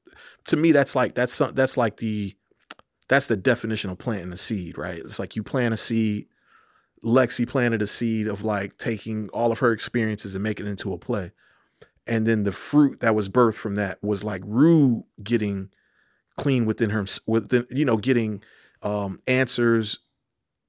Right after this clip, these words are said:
within herself. And then she's able to nourish the person who planted the seed. So I look at that as a proper relationship, and I appreciate it for that. But to use that as a mechanism for this wild ass time jump,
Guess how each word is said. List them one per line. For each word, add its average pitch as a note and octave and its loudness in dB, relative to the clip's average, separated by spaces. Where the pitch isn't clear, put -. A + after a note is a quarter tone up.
within A#2+ 2
herself. G#2 0
And A2+ 0
then A2+ 2
she's B2+ -2
able G#2+ 2
to - -4
nourish G2+ 2
the - -4
person G2+ 2
who G2+ -4
planted F2+ -6
the F2 -12
seed. - -2
So C3 0
I C3 2
look E3 6
at C#3 0
that C#3 6
as A2 2
a G#2 -2
proper G#2 -2
relationship, G#2 2
and A2 -4
I A2+ 2
appreciate B2 0
it F#2+ -4
for F#2+ -6
that. G#2 -4
But A2+ 2
to B2 2
use F3 4
that D3+ 4
as C3 2
a A#2 4
mechanism B2+ 2
for A#2 -2
this A#2+ 2
wild C3+ 4
ass C3+ 2
time C3+ -4
jump, C3 -2